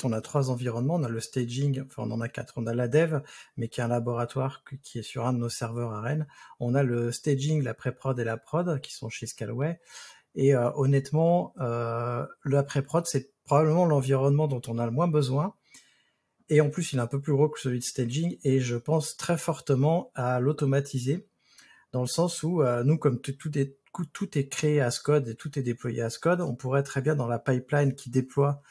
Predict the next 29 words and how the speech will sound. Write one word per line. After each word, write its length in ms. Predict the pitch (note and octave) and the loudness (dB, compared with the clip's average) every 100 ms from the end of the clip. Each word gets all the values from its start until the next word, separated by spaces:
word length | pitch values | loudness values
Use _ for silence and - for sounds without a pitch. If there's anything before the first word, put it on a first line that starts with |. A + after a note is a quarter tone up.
| - - _ - | -20 -20 _ -4
euh, 280 | A#2 A#2 A#2 A2+ A#2+ F3+ | 0 0 0 -4 -6 -6
la 200 | D#3+ A#2+ | -4 -4
pré-prod, 600 | A#2 - - - F3 E3 - - | -4 -4 -4 0 -2 -2 -8 0
allumer, 540 | F3+ E3 D3+ D#3+ D3+ _ _ - | 2 2 2 2 0 _ _ -8
euh, 140 | B2 A#2 | -6 -4
toute 180 | D#3 | -4
la 100 | D#3 | -2
pré-prod, 640 | C3+ - B2+ - D3+ F#3 - - _ _ _ - | -2 -2 -4 2 2 2 -4 -18 _ _ _ -10
déployer, 720 | B2 D3 D3 D#3 D3 D#3 D3+ - _ - | 0 0 4 4 6 2 0 -6 _ -6
euh, 380 | A#2+ A#2 A2+ A2+ | -4 -2 -2 -2
notre, 320 | B2 B2 C#3 | -4 -2 -2
euh, 340 | A#2+ A#2 A2+ - - - | -2 -2 -4 -8 -8 -6
notre 260 | B2 - | -4 -2
mi-, 120 | C3+ - | -2 2
notre 260 | C3+ C#3+ | 0 0
mise 180 | B2+ A#2+ | 0 0
à 80 | B2 | 0
jour. 280 | A#2+ G#3+ - - - - - _ | 2 0 0 -10 -20 -20 -20 _
Et 140 | - B2+ | -2 2
quand, 300 | E3+ F3 D#3 | 2 2 0
en 40 | |
fait, 320 | B2+ D#3 D#3 | 2 2 2
on 60 | B2 | 0
va 160 | A#2+ A#2 | 2 2
déployer 400 | C#3+ C#3+ C3+ B2+ | 2 2 2 2
en 140 | A#2 | 0
production, 520 | - A#2+ A2+ - F3 | -2 -4 -4 -4 -2
bah, 200 | D#3+ G#2+ - | 0 -2 -2
hop, 320 | G3+ - E2+ | -6 -6 -12